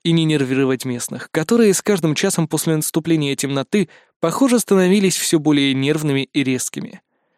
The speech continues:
Как и сказал Белый Тигр, страх витал над городом, сжимая его в тиски. Алиса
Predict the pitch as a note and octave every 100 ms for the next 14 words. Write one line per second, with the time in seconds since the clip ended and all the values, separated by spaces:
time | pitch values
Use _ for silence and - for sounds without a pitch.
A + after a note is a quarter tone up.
0 | _ _ - D3 D3+ - C#3+ C#3+ C3 B2+
1 | C3 B2+ F3+ D3 - _ - - - E3
2 | E3 D3+ C#3 C#3+ C3 C3+ C3+ C#3 C3 A#2+
3 | A#2 A2+ - D#3 D#3 F#3+ D#3 C3+ C3 B2+
4 | B2+ A#2+ - C3+ - - - _ _ _
5 | _ _ _ _ _ - D#3+ G#3+ A3